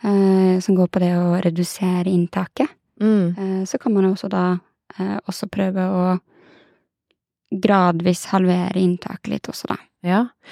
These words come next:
Speaker 2: Ja, for fleksitarianere, de, de inkluderer alt i kostholdet sånn egentlig, men de prøver å redusere typisk kjøtt, eller kanskje til og med kjøtt, fisk og,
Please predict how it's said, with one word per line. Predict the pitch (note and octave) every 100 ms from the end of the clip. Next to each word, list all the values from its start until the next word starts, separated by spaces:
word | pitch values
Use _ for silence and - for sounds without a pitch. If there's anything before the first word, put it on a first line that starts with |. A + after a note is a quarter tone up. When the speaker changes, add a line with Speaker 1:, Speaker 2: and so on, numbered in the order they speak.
| -
Speaker 2:
Ja, | G3+
for | G#3+ G#3
fleksitarianere, | A3 - G#3 G#3 G3+ G3+ G3+ G3 G3 A3+ G#3+ F3 E3+
de, | E3 F#3+ G3 - - - F3 _ _
de | E3+ G3 E3+
inkluderer | G3 G3 G3+ A3 -
alt | G3 -
i | F#3
kostholdet | G3 G#3 F#3+ F3+
sånn | E3+ F#3
egentlig, | F#3 - F3
men | E3+ E3+
de | F3
prøver | - E3+ D#3+ D#3+
å | E3
redusere | E3 D#3+ D#3+ D#3 D#3+
typisk | D#3+ D#3+ D3 - -
kjøtt, | D3+ D3+ D3+
eller | C#3+ C3 B2+ - _ - - _
kanskje | F3 D#3+ E3
til | D#3+
og | D3
med | D3+
kjøtt, | D3+ -
fisk | D3 - -
og, | C#3 B2+ B2+